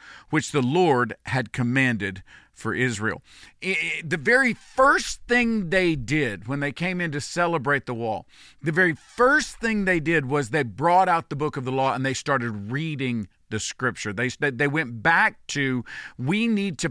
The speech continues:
follow the God who has brought us this far." Look, if you are truly going to establish and be able to live in the blessing God has given you, you're gonna need to be spiritually intentional.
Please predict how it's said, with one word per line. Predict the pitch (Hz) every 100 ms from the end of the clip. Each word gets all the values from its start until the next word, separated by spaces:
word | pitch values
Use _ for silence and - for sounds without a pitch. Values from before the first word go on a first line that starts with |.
| - -
follow | 170 185 190
the | 143 135
God | 95 135 151 147 131 110 - - -
who | 175
has | 147
brought | 101 107 135 127
us | 117 -
this | 110 95
far." | - 95 82 _ _ -
Look, | 139 - _ - -
if | 151 127
you | 202 277
are | 277 -
truly | - - 202 247 247 233
going | 165 185 175 -
to | 151
establish | 143 - 135 123 110 -
and | 131
be | 202
able | 214
to | 175
live | 151 175 240 269 233 190 -
in | 180 190 180 127 101
the | 113
blessing | 123 151 151 143 131
God | 120 113
has | 110 95
given | 113 110 110
you, | 98 95 - - - -
you're | 156 226
gonna | 262 262
need | 220 180 196 214 185
to | - 160
be | 180
spiritually | 147 - - 160 160 139 143 143 127
intentional. | 123 104 120 104 - 82 -